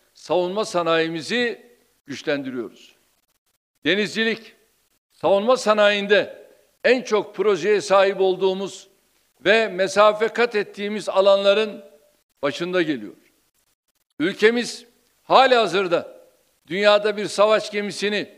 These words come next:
milli olarak tasarlayan, inşa eden ve idamesini gerçekleştirebilen on ülkeden biridir.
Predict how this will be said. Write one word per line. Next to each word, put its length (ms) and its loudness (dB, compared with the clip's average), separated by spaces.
milli 360 0
olarak 460 2
tasarlayan, 600 2
inşa 420 2
eden 360 -4
ve 120 -2
idamesini 680 0
gerçekleştirebilen 1500 0
on 320 4
ülkeden 920 0
biridir. 500 -10